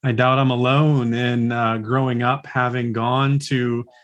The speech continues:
various church camps, depending on where we lived. My own, um, home camp, as we might call it, is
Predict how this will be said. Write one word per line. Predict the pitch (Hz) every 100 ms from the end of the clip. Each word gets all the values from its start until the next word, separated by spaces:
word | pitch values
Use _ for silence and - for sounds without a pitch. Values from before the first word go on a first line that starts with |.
| _ 131
various | 117 127 127 123 - -
church | - 147 143 -
camps, | - 139 139 143
depending | 143 147 147 143
on | 135 127
where | 131 123
we | 117
lived. | 117 135 139 143 139 - - _
My | 123 127
own, | 127 131 135 143
um, | 147 123 120 113 120 -
home | - - 147 156 160 -
camp, | - 151 170 151
as | 143 135
we | 135
might | 135 139
call | - 135 143
it, | 151 135
is | 120 117 -